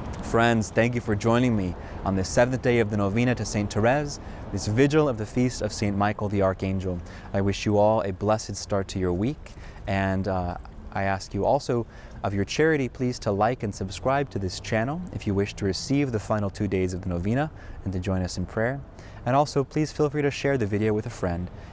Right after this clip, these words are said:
if you think they will profit from these prayers and might desire to join us.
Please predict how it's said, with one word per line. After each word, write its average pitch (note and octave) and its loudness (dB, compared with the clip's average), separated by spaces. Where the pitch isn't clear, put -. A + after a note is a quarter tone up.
if G2+ -6
you G2 0
think G2 -2
they G2 -2
will F2+ 0
profit G#2+ 0
from G2+ -6
these G2 -4
prayers C3 -2
and G2+ -2
might F2+ -2
desire F2+ -4
to F#2 -6
join E2+ -2
us. - -10